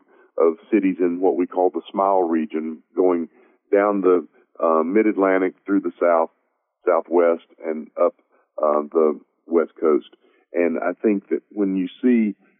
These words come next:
how hard, uh, cities like Phoenix, Scottsdale were during the global financial crisis and how quickly they've come back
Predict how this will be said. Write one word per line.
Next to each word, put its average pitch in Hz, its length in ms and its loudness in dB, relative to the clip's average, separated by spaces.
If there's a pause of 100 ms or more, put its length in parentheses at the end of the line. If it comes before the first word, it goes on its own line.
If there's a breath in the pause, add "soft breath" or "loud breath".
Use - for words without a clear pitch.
how 95 200 -2
hard, 117 460 0 (480)
uh, 87 220 2 (540)
cities 104 220 0
like 85 220 0
Phoenix, 110 280 0 (160)
Scottsdale 90 640 2 (400)
were 87 460 2 (180)
during 92 320 2
the 82 80 -4
global 90 300 2
financial 87 380 -4
crisis 76 460 -2 (380)
and 85 120 -10
how 85 120 -2
quickly 98 400 -2
they've 85 260 2
come 85 160 -4
back 82 260 0